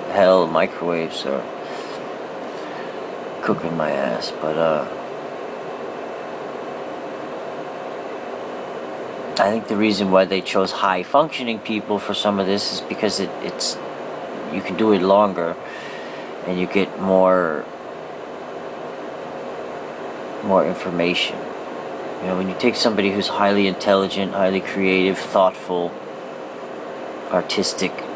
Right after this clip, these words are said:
you know, sensitive, and you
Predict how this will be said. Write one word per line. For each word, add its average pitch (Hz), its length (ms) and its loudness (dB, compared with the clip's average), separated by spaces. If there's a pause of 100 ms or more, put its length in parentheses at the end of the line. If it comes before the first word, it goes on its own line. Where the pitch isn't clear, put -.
you 101 80 -2
know, 90 220 0
sensitive, 87 680 0 (1800)
and 87 200 2
you 78 460 -2